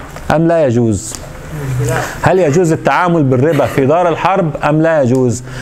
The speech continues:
أجاز الحنفية التعامل بالربا، انتبهوا، في دار الحرب وليس في دار العهد.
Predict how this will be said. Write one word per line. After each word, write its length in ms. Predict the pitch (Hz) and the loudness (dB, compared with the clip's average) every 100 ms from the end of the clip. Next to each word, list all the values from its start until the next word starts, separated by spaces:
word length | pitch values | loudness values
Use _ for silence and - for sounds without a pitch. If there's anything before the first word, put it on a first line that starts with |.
| - | -2
أجاز 360 | 139 147 226 202 | 0 2 2 0
الحنفية 800 | 185 - 165 160 196 208 208 220 - - - - | 0 -2 -2 0 0 2 2 0 -4 -12 -6 -4
التعامل 640 | 135 - 147 185 196 180 | -2 0 2 2 2 2
بالربا، 640 | 147 147 151 196 202 208 190 - - | 2 2 2 2 2 0 -4 -10 -4
انتبهوا، 520 | 143 135 196 160 120 117 | -2 0 2 2 2 0
في 200 | - 151 | 0 2
دار 240 | 190 202 | 2 2
الحرب 400 | 160 - 202 180 - - - - | 0 0 0 -2 -6 -14 -14 -2
وليس 360 | 143 190 208 190 | 0 2 0 0
في 220 | - 160 | 0 0
دار 280 | 147 202 196 | 2 2 2
العهد. 520 | 156 139 165 95 - | 2 2 0 -2 -6